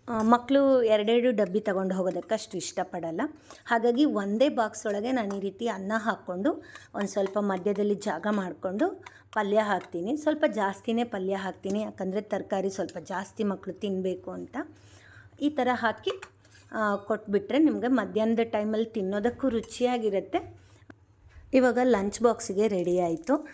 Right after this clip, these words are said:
ಹಾಗೆ ತಿ-, ಬೆಳಗಿನ ತಿಂಡಿಗೆ ನಾನು ಇವತ್ತು ಶಾವಿಗೆ ಉಪ್ಪಿಟ್ಟು ಮಾಡಿದೆ. ಹೇಗೆ ಮಾಡಿದೆ ಅಂತ ಅದನ್ನು ಕೂಡ ನೋಡ್ಕೊಂಡು ಬರೋಣ. ಒಂದು ಕಡಾಯಿ ಬಿಸಿಯಾಗೋದಕ್ಕಿಟ್ಟು ಅದಕ್ಕೊಂದು ಸ್ವಲ್ಪ ಎಣ್ಣೆ ಹಾಕ್ಕೊಂಡು,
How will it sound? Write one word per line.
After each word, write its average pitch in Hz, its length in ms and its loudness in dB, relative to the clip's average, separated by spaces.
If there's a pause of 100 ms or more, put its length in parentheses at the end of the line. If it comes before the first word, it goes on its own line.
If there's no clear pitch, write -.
(220)
ಹಾಗೆ 262 220 2
ತಿ-, 247 220 0
ಬೆಳಗಿನ 220 420 4 (140)
ತಿಂಡಿಗೆ 226 480 0
ನಾನು 202 320 0
ಇವತ್ತು 196 420 -2
ಶಾವಿಗೆ 175 440 -4
ಉಪ್ಪಿಟ್ಟು 185 440 -4
ಮಾಡಿದೆ. 165 520 -4 (1040)
ಹೇಗೆ 247 300 4
ಮಾಡಿದೆ 196 300 0
ಅಂತ 180 280 0
ಅದನ್ನು 190 240 0
ಕೂಡ 190 240 0
ನೋಡ್ಕೊಂಡು 180 500 -2
ಬರೋಣ. 165 260 -2 (160)
ಒಂದು 254 200 2
ಕಡಾಯಿ 190 340 2
ಬಿಸಿಯಾಗೋದಕ್ಕಿಟ್ಟು 180 920 0
ಅದಕ್ಕೊಂದು 196 300 -2
ಸ್ವಲ್ಪ 175 280 -6
ಎಣ್ಣೆ 180 360 -2
ಹಾಕ್ಕೊಂಡು, 185 640 -4